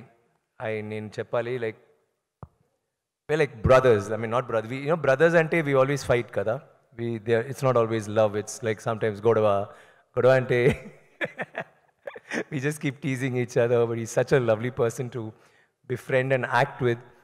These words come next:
నా, నా సీన్స్ అప్పుడు he's so involved. కొంచెం, ఆ,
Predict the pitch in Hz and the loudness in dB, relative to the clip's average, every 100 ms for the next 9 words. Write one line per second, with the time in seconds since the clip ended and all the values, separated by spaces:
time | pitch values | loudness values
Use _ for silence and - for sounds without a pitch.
0 | _ _ - 113 104 104 104 104 110 _ | _ _ -8 -4 -2 0 -2 -4 -20 _
1 | 127 113 110 107 98 _ - 143 147 131 | _ -16 -14 -12 -14 _ -10 -8 -4 -2
2 | 120 127 127 123 117 120 - - 165 180 | -2 -2 -2 -2 -6 -8 -8 -2 0 0
3 | 143 127 127 123 107 - _ _ _ _ | -2 4 4 4 -2 -14 _ _ _ _
4 | _ _ 135 131 151 139 123 | _ _ 0 2 4 4 2